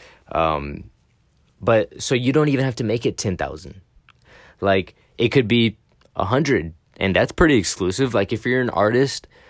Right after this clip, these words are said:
uh, a singer, or, like, a songwriter, and, like, you know, like, you got, like, a f-, a reach of, like, a hu-, a thousand to five K, maybe even ten K, fifteen K, right?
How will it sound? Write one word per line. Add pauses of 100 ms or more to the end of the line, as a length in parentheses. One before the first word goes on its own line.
(140)
uh, (460)
a
singer,
or,
like,
a
songwriter, (360)
and,
like,
you
know,
like,
you
got,
like,
a
f-, (580)
a
reach
of,
like,
a
hu-, (460)
a
thousand
to
five
K,
maybe
even
ten
K,
fifteen
K,
right?